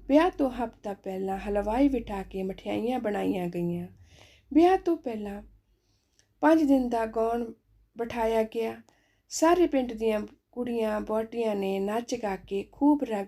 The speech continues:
ਬਨ-, ਰੰਗ ਬੰਨਿਆ। ਫਿਰ ਅਖੰਡ ਪਾਠ ਸਾਹਿਬ ਅ-, ਆਰੰਭ ਕਰਾਇਆ ਗਿਆ, ਕਿਉਂਕਿ ਬਚਨ ਸਿੰਘ ਦਾ ਸਾਰਾ ਪਰਿਵਾਰ ਗੁਰਸਿੱਖ ਸੀ। ਮੁੰਡਿਆਂ ਨੇ ਸਾਰੇ ਪਿੰਡ ਵਿੱਚੋਂ ਮੇਲ ਲਈ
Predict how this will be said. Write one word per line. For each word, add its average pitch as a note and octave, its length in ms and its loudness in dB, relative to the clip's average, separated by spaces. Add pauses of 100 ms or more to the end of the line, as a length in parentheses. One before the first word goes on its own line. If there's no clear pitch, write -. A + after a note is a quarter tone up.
ਬਨ-, F#3+ 180 -4 (120)
ਰੰਗ A3 260 0
ਬੰਨਿਆ। F3 480 -4 (760)
ਫਿਰ D#4+ 220 2
ਅਖੰਡ D#4 280 2
ਪਾਠ D4+ 180 2
ਸਾਹਿਬ A3 420 -4 (100)
ਅ-, - 160 -20 (140)
ਆਰੰਭ A3 240 -2
ਕਰਾਇਆ F#3+ 440 -2
ਗਿਆ, F#3+ 400 -6 (460)
ਕਿਉਂਕਿ D#4 300 4
ਬਚਨ C#4+ 360 4
ਸਿੰਘ B3 280 -2
ਦਾ A#3 140 -6
ਸਾਰਾ C4 380 0
ਪਰਿਵਾਰ A3 500 -6
ਗੁਰਸਿੱਖ A3 500 -6
ਸੀ। F3+ 300 -12 (1000)
ਮੁੰਡਿਆਂ D4+ 360 8
ਨੇ C#4 180 8
ਸਾਰੇ C4+ 400 0
ਪਿੰਡ C4 280 -2
ਵਿੱਚੋਂ A#3+ 440 -10
ਮੇਲ A#3 340 0
ਲਈ A3 340 -2